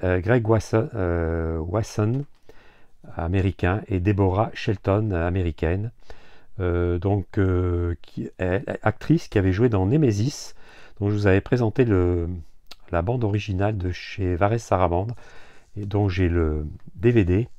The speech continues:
ou le Blu-ray, Nemesis de quatre-vingt-douze. Thriller sensuel, je voulais pas dire sexuel, mais bon, voilà l'histoire. Et on va l'ouvrir, euh, très très bonne B O également. Enfin, je vous ai présenté la crème de la crème, là. Voilà.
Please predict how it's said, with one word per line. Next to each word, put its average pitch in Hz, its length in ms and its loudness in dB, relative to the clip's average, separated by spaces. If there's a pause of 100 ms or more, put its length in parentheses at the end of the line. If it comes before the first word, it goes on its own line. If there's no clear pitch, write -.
(140)
ou 92 140 -4
le 82 140 -4
Blu-ray, 87 380 0 (360)
Nemesis 95 580 -2
de 92 140 -4
quatre-vingt-douze. 101 720 0 (420)
Thriller 131 400 4
sensuel, 117 500 2
je 107 60 -2
voulais 92 160 0
pas 87 160 -2
dire 90 160 -2
sexuel, 85 560 -2
mais - 80 -2
bon, - 140 0 (720)
voilà 90 160 -2
l'histoire. 113 580 2 (400)
Et 139 220 -4
on 123 100 -4
va 120 260 2
l'ouvrir, 104 520 0 (120)
euh, 85 380 4 (380)
très - 180 2
très - 140 2
bonne 98 180 6 (100)
B 90 120 4
O 90 160 4
également. 71 360 -2 (300)
Enfin, - 240 10
je 78 140 4
vous 78 120 0
ai 85 60 4
présenté 98 420 2
la 104 120 4
crème 131 220 4
de 131 80 4
la 107 120 6
crème, 76 320 0
là. 71 80 -2 (880)
Voilà. - 220 -6